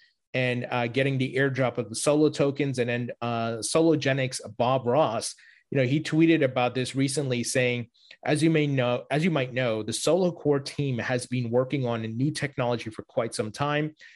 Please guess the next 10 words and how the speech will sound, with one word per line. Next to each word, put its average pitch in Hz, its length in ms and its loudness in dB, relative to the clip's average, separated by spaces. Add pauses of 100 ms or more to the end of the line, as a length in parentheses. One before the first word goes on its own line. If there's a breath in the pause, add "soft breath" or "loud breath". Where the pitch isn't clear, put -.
(180 loud breath)
Glad 139 220 2
to 151 80 2
inform 135 420 0
you 123 120 -2
that 113 240 -2
we'll 120 320 0
finally 180 360 0
reveal 135 440 2
more 127 260 0
details 123 640 -2